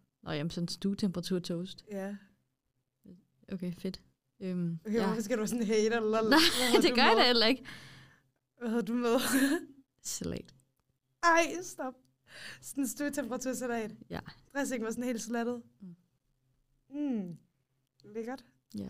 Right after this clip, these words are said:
Speaker 1: og så var Farid, så sidder og tager en Red Bull med til mig.
Speaker 2: Ja, det er rigtigt.
Speaker 1: Ja,
Speaker 2: Den med
Speaker 1: goals.
Speaker 2: blåbær. Uh.
Speaker 1: Den med blåbær.
Speaker 2: Den er helt
Speaker 1: I-
Speaker 2: god.
Speaker 1: Den er virkelig god.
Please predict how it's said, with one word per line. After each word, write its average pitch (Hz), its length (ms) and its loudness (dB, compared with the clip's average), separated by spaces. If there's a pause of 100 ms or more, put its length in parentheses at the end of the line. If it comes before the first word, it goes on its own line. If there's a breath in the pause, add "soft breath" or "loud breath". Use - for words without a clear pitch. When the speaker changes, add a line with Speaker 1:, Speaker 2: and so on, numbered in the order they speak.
Speaker 1:
og 190 80 -6
så 202 60 -4
var 202 140 -4
Farid, 196 300 -4
så 202 140 -6
sidder 202 200 -4
og 196 40 -10
tager 196 120 -2
en 185 100 -6
Red 185 100 -6
Bull 185 240 -10
med 180 100 -6
til 175 160 -10
mig. 170 100 -4 (120)
Speaker 2:
Ja, 202 420 -2 (120)
det 208 140 -10
er 196 40 -10
rigtigt. 196 360 -14
Speaker 1:
Ja, 185 140 -12 (340)
Speaker 2:
Den 202 140 -2
med 202 140 -6
Speaker 1:
goals. 208 260 -4
Speaker 2:
blåbær. 202 300 -8 (200)
Uh. 254 300 -6
Speaker 1:
Den 214 100 0
med 202 100 -2
blåbær. 185 400 -6 (1040 loud breath)
Speaker 2:
Den 208 100 -4
er 196 40 -2
helt 202 200 -6
Speaker 1:
I- 202 40 -8
Speaker 2:
god. 190 280 -12 (100)
Speaker 1:
Den 208 140 0
er 202 40 2
virkelig 202 280 0
god. 175 220 -6